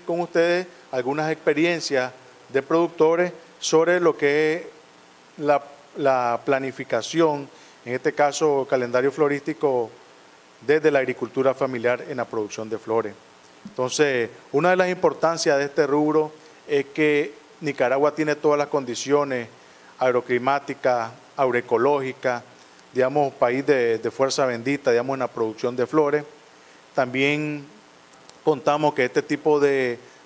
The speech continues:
de cultivo en los sistemas productivos que actualmente tenemos en Nicaragua tienen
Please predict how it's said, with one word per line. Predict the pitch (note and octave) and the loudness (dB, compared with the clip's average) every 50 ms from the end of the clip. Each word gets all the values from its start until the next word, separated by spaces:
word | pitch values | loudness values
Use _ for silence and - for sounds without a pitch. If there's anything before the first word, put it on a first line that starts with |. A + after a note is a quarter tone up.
| - | -4
de | C#3 C#3+ C#3 | -2 -2 -2
cultivo | C#3 C#3+ C3 - - - C#3 C#3+ D3 D3 D3+ D3+ D3+ D3+ - - - - - - - - - - - - - | 0 -4 -4 -4 -2 -2 0 2 2 2 2 0 0 -6 -14 -20 -20 -20 -20 -20 -20 -20 -20 -20 -20 -10 -6
en | C#3 C3+ C3 B2+ B2+ B2+ B2 B2 B2 A#2+ | -4 -2 -2 -2 -2 -4 -6 -6 -4 -2
los | B2+ A#2+ A#2 - | -2 -2 -2 -4
sistemas | - B2 - - D#3+ E3 F3 D#3+ C#3+ - | -10 -10 -4 0 0 0 2 0 -2 -2
productivos | - C3 B2+ A#2+ - - D#3 D#3 D3 - | 0 0 0 0 0 0 2 2 2 2
que | - | 0
actualmente | B2+ - - C#3 C3+ C#3 C#3+ C#3 - D3 C3 B2 A#2+ A2 A2 - - - - - - - - | -2 0 0 0 0 0 -4 -2 0 0 2 2 2 0 -2 -8 -20 -20 -20 -20 -20 -12 -4
tenemos | - B2 B2 B2+ C#3 C#3+ D3 C#3+ | -4 -2 -2 0 -2 -2 -2 -2
en | C#3+ | -4
Nicaragua | C#3+ C3+ - B2 B2+ C3+ C#3 C#3 D3 C#3+ C#3+ C#3+ - - - - - - - - - | -4 -2 0 0 2 2 0 2 0 0 -2 -4 -14 -20 -20 -20 -20 -20 -20 -20 -10
tienen | - C#3+ C#3 C#3 D3 D3 D3 D#3+ | -4 -4 -2 -2 -2 -4 -6 -6